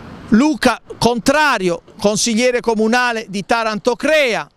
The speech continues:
Gianni Liviano, consigliere comunale del gruppo misto, ma eletto nel Partito Democratico e già capogruppo del Partito Democratico.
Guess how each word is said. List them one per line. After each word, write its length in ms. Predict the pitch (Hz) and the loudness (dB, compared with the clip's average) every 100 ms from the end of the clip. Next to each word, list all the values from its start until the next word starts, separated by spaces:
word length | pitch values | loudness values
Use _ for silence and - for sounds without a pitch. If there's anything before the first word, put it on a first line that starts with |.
| _ _ _ _ _ _ _ - - - - - - - | _ _ _ _ _ _ _ -20 -20 -20 -20 -20 -16 -2
Gianni 580 | 143 185 269 277 233 202 | 2 2 2 0 0 0
Liviano, 840 | 233 277 311 277 202 160 151 - - | 2 2 2 0 -2 -6 -10 -16 -4
consigliere 680 | 220 220 240 220 254 240 | -2 0 0 2 0 0
comunale 580 | 220 226 220 254 247 220 | -2 0 0 0 0 -2
del 160 | 202 185 | -2 -2
gruppo 360 | 220 226 269 | -4 -2 -2
misto, 520 | 294 311 285 - - 220 | 0 -4 -4 -8 -8 -4
ma 300 | 269 262 - | -2 -2 -2
eletto 680 | 240 277 254 _ - 180 - | -2 -2 -2 _ -10 -10 -6
nel 240 | 208 254 | -4 -2
Partito 440 | - 233 - 214 220 | -2 -4 -4 -2 0
Democratico 840 | 233 247 - 262 262 202 196 - | 0 -2 -2 0 -2 -4 -14 -8
e 200 | 240 208 | -4 -4
già 320 | 165 294 233 - _ _ | 0 0 0 -6 _ _
capogruppo 680 | - 254 262 233 302 - 233 | -2 2 0 2 0 0 -2
del 160 | 233 - | -2 0
Partito 460 | 233 190 269 240 | -4 -2 -4 -2
Democratico. 760 | 233 226 226 240 262 185 - - | -2 0 -2 0 0 -2 -8 -20